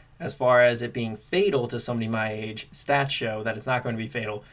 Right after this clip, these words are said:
for people of my age and the younger folk. It is the older folk that we need to worry about, and since it can be spread to anybody and then given away to anybody,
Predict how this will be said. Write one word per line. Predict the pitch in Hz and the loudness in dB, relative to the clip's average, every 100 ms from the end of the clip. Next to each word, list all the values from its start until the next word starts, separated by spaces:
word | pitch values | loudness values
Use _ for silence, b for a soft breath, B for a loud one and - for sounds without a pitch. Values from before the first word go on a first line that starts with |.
| B | B
for | - 107 | -10 -6
people | 120 113 107 107 | -6 -6 -6 -6
of | 110 104 | -6 -4
my | 107 107 | -4 -4
age | 110 104 104 - - | -4 -8 -10 -12 -10
and | 107 | -8
the | 107 | -6
younger | 110 107 104 104 - b b b | -6 -6 -6 -8 -10 b b b
folk. | - 110 - - b b | -6 -6 -6 -20 b b
It | - | -8
is | 104 | -8
the | - - | -8 -4
older | 156 160 139 | -2 0 0
folk | 127 117 | -2 -2
that | 117 | -2
we | 117 | -2
need | 113 110 | -2 -4
to | |
worry | 113 147 139 | 0 0 2
about, | 120 113 - | 2 0 0
and | 120 120 117 | -2 0 -2
since | 117 113 | -4 -6
it | 120 | -6
can | 120 | -6
be | 110 107 | -8 -6
spread | - - 135 135 - | -8 -2 2 2 0
to | 127 | -2
anybody | 123 120 120 120 | -2 0 2 2
and | 117 | 0
then | 110 107 | -4 2
given | 131 123 117 - | 2 2 -2 -4
away | 113 113 120 113 | -4 0 0 -2
to | 120 | -6
anybody, | 110 110 107 107 | -8 -8 -10 -10